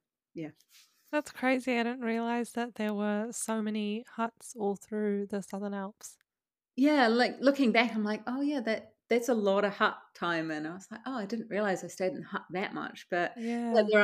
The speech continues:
Speaker 1: are, like, and you can link them up if you want. It's not that hard, <laughs> which is cool.
Speaker 2: Yeah, that's really cool. How many sections of this, um, journey were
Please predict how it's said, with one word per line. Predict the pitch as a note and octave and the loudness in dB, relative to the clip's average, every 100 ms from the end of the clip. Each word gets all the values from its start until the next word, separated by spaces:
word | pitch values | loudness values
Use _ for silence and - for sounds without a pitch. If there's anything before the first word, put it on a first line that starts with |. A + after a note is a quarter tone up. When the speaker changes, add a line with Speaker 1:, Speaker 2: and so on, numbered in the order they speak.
| G#3 | 6
Speaker 1:
are, | E3 | 4
like, | D#3+ E3 | 0 -2
and | F#3 F3+ E3+ | -2 -4 -4
you | G3 | -6
can | G3 G3 | -4 -4
link | F#3+ | -4
them | - | -4
up | F#3 - _ _ _ - | -6 -8 _ _ _ -20
if | E3 | -10
you | F3 | -4
want. | F3+ D#3 - - | -2 -4 -10 -18
It's | F3 - F#3+ | -16 -12 -10
not | E3+ | -8
that | F3+ E3+ | -8 -8
hard, | F#3+ F#3 A3 | -8 -6 -6
<laughs> | - _ _ | -8 _ _
which | - - | -18 -12
is | C4 | -4
cool. | A#3+ A3+ | -2 -2
Speaker 2:
Yeah, | B3+ C#4 | -2 -2
that's | C4+ A3+ - | -2 -2 -2
really | A#3 A#3 | -2 -2
cool. | - A#3 G#3+ _ - - - - | -4 -6 -6 _ -20 -20 -20 -4
How | C4+ C#4 | 0 2
many | C#4 D4+ | 2 2
sections | - C4 - - B3+ A#3+ | 2 0 0 -2 0 0
of | C#4 A#3 A3+ G3 G#3 | 4 4 4 0 0
this, | A3+ A3 - - - | 2 2 0 -10 0
um, | A3+ G#3+ G#3 G#3+ | 2 4 2 -2
journey | - A3 G#3 G3+ | 0 2 2 0
were | G3 G#3+ G3+ G3+ | 2 4 4 2